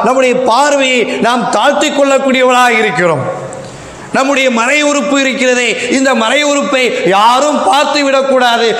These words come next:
இறைவன் இதை தடுத்திருக்கிறார் என்ற எண்ணத்தில் அதை மறைவாக வைத்திருக்கிறோம். ஆனால் நாவு, இந்த நாவு என்பது எலும்பில்லாத உறுப்பு என்று சொல்வார்கள்.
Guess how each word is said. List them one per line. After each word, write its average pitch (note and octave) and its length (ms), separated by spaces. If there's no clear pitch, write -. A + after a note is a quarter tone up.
இறைவன் C4+ 460
இதை C4 180
தடுத்திருக்கிறார் C4 760
என்ற B3 220
எண்ணத்தில் C4 560
அதை B3 260
மறைவாக C4+ 720
வைத்திருக்கிறோம். A3+ 600
ஆனால் C4 440
நாவு, C#4 600
இந்த C4 260
நாவு C#4 480
என்பது C4 680
எலும்பில்லாத C#4+ 680
உறுப்பு C#4 440
என்று C4 180
சொல்வார்கள். A3 580